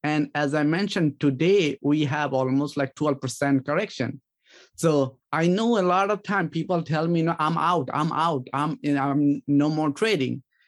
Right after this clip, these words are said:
And this is not right. If you are looking to invest something for the long term, invest in,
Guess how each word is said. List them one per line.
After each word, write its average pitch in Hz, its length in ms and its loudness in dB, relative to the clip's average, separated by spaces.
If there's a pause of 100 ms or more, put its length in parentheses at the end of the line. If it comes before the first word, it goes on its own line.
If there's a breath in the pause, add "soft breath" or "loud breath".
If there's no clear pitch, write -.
(300)
And 143 280 2
this 147 200 -2
is 180 140 0
not 170 240 2
right. 139 520 0 (160)
If 135 240 -6
you 180 220 4
are 180 140 0
looking 165 800 -2
to 196 120 2
invest 143 640 0
something 160 460 0
for 143 200 -2
the 135 160 -2
long 147 600 2
term, 175 520 0 (520 soft breath)
invest 165 560 0
in, 151 380 2